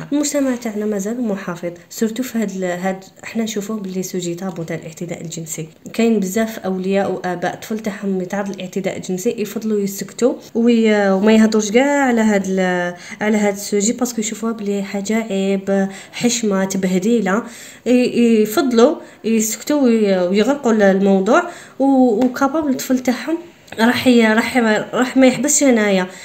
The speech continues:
راح هو يتعرض للاعتداء، الجار تاعو يتعرض، ال-، الاصدقاء تاعو يتعرض،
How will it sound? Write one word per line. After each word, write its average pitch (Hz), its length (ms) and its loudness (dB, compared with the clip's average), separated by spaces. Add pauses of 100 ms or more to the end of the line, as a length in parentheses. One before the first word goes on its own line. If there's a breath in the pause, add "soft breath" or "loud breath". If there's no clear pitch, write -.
(220 loud breath)
راح 233 260 0
هو 254 220 6
يتعرض 202 440 2
للاعتداء، 196 760 0
الجار 202 300 0
تاعو 190 300 0
يتعرض، 202 600 0
ال-، 208 200 0
الاصدقاء 196 800 0
تاعو 180 280 -2
يتعرض، 185 440 -4